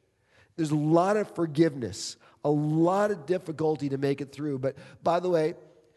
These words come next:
as far as we know, for the last thirty-seven years of their marriage, it was smooth sailing. Nothing in scriptures recorded about any kind of these disastrous things that happened in their relationship. So by the way,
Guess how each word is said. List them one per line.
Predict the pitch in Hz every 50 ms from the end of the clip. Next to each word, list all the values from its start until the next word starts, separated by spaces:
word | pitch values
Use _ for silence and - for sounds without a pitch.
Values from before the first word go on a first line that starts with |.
| _ _ _ _ _ _ _ _ _ _ _ _ _ _ _ _ _ _ _ _ _ _ _
as | - -
far | - - 175 180 190
as | 180
we | 165 175 175
know, | 170 165 156 143
for | 123 127
the | 123
last | 127 139 139 139 139 127 - -
thirty-seven | 151 151 147 143 123 - 143 143 135 139 135
years | 135 143 147 131
of | 131
their | 131 135
marriage, | 131 135 135 139 151 165 156 - - - - _ _ _ _ _ _ _ _ _ _ _
it | - 135
was | 135 135 123
smooth | - - 123 131 131 120
sailing. | 107 - 120 117 107 98 90 90 - _ _ _ _ _ _ _ _ _ _ _ _ _ _ _ _ _ _ _ _ _ -
Nothing | 113 127 143 147 156 165 165
in | 160 151
scriptures | 123 - - 165 - - 123 101 85 85 - -
recorded | 120 120 123 123 - 143 143 139 131 127
about | 123 127 123 117 - -
any | 139 139 143
kind | 131 139 143 143 143
of | 139
these | 131 131 123 117
disastrous | - 131 127 117 127 123 123 127 127 117 - 139 139 127 117 -
things | - 135 139 135 123
that | 120 113
happened | 123 123 120 117 117 120 117
in | 117 117
their | 120 120
relationship. | 120 123 127 127 127 123 123 - 120 104 104 104 -
So | - 139 139
by | 135 156 160 165
the | 165
way, | 156 147 135 120